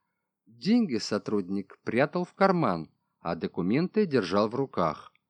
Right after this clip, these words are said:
На виду у всех занес их в кабинет, вышел с пустыми руками и исчез. Мавр сделал свое дело.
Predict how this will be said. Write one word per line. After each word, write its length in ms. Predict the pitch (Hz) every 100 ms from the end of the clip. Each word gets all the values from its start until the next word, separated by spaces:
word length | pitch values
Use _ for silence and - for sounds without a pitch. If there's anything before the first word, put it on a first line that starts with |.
| _ _ _ _ _ _ _ _ _ _ _
На 200 | 117 135
виду 380 | 147 196 233 175
у 120 | 135
всех 560 | 113 - 151 185 - -
занес 640 | 107 104 135 170 226 214
их 260 | 120 - -
в 120 | - -
кабинет, 720 | 110 90 101 113 98 - -
вышел 500 | - 135 214 - 127
с 80 | -
пустыми 460 | - 123 - 123 131
руками 560 | 196 - 240 226 220
и 400 | - 240 254 -
исчез. 640 | 135 - - 101 92 82 - _ _ _ _ _ _
Мавр 560 | 95 120 165 160 160 147
сделал 520 | 120 123 113 107 85
свое 420 | - - 85 82
дело. 440 | 80 85 82 80